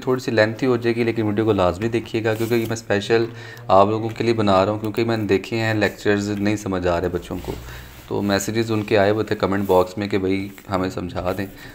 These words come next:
तो अब ये स्पेशल आप लोगों के लिए बना रहा हूँ, तो इसको लाजमी एंड तक देखिएगा। वीडियो को लाइक लाजमी किया करें और इसको सब्सक्राइब भी हमारे चैनल को कर दें अगर किसी ने अभी तक नहीं किया हुआ तो। अच्छा जी, ये आपके सामने फार्मूला है टू की पावर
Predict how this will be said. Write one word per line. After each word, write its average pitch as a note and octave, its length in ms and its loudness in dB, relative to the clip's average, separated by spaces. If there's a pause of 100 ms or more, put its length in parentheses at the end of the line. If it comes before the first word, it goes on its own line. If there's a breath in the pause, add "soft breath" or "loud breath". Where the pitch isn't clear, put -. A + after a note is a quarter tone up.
(140)
तो G#2+ 60 -4
अब G2+ 100 -2
ये G#2+ 80 0
स्पेशल G#2 400 -2
आप F#2 200 6
लोगों G#2+ 220 -2
के A2 100 -6
लिए A2 120 -2
बना G2+ 280 0
रहा G2+ 100 -2
हूँ, G#2 80 -4
तो G#2 80 -2
इसको G2 220 -4
लाजमी F2+ 500 -2
एंड G2+ 280 -4
तक A2+ 120 0
देखिएगा। G2+ 540 -2 (500 loud breath)
वीडियो A2 260 2
को A#2+ 100 0
लाइक G2+ 280 -2
लाजमी F2+ 400 -4
किया G#2 280 -2
करें G#2 280 -6
और G2 200 -2
इसको A2 360 -6 (240)
सब्सक्राइब F#2 560 -8
भी A2 80 -6
हमारे F2 280 -4
चैनल E2+ 240 -8
को B2 140 -4
कर F#2+ 240 -2
दें F#2+ 180 -8
अगर F#2 180 -4
किसी F2+ 220 -10
ने F2+ 100 -4
अभी F2 120 -6
तक - 240 -8
नहीं F#2 380 -6
किया E2+ 200 -10
हुआ E2+ 160 -8
तो। G#2 180 -14 (460 loud breath)
अच्छा C#3 200 0
जी, D3 160 0 (380)
ये B2 180 -2
आपके B2 200 2
सामने B2 300 -2
फार्मूला G2 480 2
है A#2 240 -2
टू A#2+ 120 0
की A#2+ 140 -4
पावर F#2+ 360 2